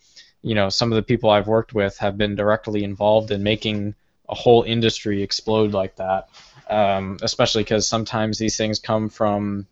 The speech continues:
you know, the enterprise invents it, sometimes academia invents it and gets it right. Um, so it was, it was interesting to see that. Kevin, do you think OpenStack is gonna make it? Do you think it's, um, at a point of maturity and stability that people are gonna wanna stay on it, or do you think it's a fad?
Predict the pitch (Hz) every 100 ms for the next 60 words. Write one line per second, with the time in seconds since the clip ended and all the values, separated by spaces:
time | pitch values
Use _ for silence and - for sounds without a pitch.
0 | _ 113 98 95 104 104 107 104 113 107
1 | 104 104 101 107 - 104 104 - - -
2 | 101 104 98 101 104 - 113 113 113 110
3 | 113 104 101 101 104 - 80 98 101 -
4 | 202 - 196 208 - - - - - 95
5 | 95 92 92 92 101 101 98 101 95 -
6 | - 101 98 107 104 104 - 101 92 -
7 | 107 98 92 - - - - - - 160
8 | 170 151 143 175 196 180 175 143 143 151
9 | - 151 151 139 135 127 117 127 151 -
10 | _ 151 110 120 - 127 123 113 - -
11 | - - 101 101 101 98 101 95 98 _
12 | _ _ _ _ - - 113 110 - 120
13 | 117 117 110 - 110 110 113 104 - 107
14 | 104 107 113 107 101 - 110 110 110 107
15 | 107 104 101 98 - 110 113 120 120 -
16 | 101 104 104 110 107 101 - 104 95